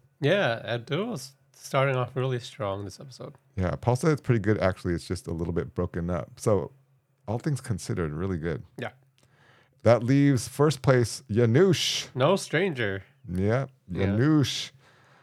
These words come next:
Speaker 2: Paul says that the shell's good. Prue says that she quite likes the mad waves on top.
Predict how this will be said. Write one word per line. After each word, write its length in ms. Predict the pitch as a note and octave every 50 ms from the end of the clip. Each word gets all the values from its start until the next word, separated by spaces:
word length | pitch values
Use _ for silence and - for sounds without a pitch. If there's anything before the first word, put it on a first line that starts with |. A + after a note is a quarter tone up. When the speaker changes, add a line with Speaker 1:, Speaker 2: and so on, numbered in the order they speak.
| _ _ _
Speaker 2:
Paul 180 | - B2 B2 C3
says 200 | C3+ D3 C#3 A#2+
that 100 | A#2+ A2+
the 100 | A2+ F#2+
shell's 380 | - - B2+ B2 B2+ A#2+ F#2
good. 360 | F2 - A2+ A#2 A#2+ A#2 - -
Prue 140 | - C3 B2+
says 260 | A#2+ - C3 A#2+ G2+
that 160 | A#2 A2+ E2+
she 120 | - - G2+
quite 300 | - - - A2+ - -
likes 300 | F#2 G2+ G#2+ - - -
the 140 | - G2 F2+
mad 400 | F2 E2 F#2 G2+ G#2+ G#2+ G#2 G2+
waves 420 | F2+ G2+ G#2 G#2+ A2 A2+ G2 F2+
on 180 | G2 F#2+ F#2 F2
top. 380 | - G2+ F2 D2 - - _